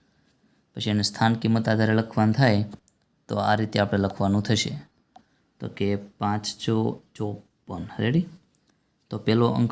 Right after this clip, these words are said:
પાંચનો વારો લેવાનો. તો આ પાંચ લખ્યા, પાંચ પછી કેટલી રકમ છે? તો કે બે,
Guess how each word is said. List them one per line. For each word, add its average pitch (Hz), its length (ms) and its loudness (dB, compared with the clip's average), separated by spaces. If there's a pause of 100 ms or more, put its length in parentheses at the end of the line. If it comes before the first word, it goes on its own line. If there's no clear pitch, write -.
પાંચનો 113 380 0
વારો 98 200 -4
લેવાનો. 95 400 -2 (220)
તો - 120 -12
આ 107 60 -4
પાંચ 104 260 -2
લખ્યા, 117 380 -4
પાંચ 107 200 2
પછી 110 220 -4
કેટલી 123 240 2
રકમ 110 240 0
છે? 104 140 -4
તો 101 120 -4
કે 101 180 -2
બે, 104 160 2